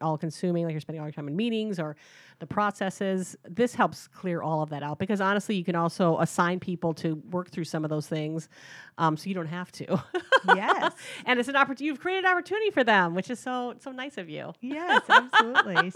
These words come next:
Speaker 2: So I think, I guess we're just big E O S believers. You know, like you said, the book is out there. You can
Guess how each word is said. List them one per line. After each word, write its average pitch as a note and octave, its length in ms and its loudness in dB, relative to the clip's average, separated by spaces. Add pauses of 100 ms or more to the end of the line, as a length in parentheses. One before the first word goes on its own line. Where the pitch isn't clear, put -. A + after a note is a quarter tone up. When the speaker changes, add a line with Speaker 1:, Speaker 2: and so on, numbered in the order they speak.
Speaker 2:
So A3 260 0 (300)
I A3 80 -6
think, A3+ 340 -8
I G3+ 80 -2
guess A3 260 -4
we're G#3+ 120 0
just G#3+ 260 -4 (160)
big G3 400 0
E F#3+ 160 -2
O F#3+ 140 0
S F#3 160 -4
believers. A3+ 920 -6
You G3 60 -6
know, G3 180 -4
like F#3 240 -8
you F#3+ 80 -6
said, F#3+ 300 -8
the E3+ 80 -8
book F#3 320 -8
is G3 220 -10
out F3 260 -10
there. F#3 160 -6
You G3 240 -6
can G3+ 340 -6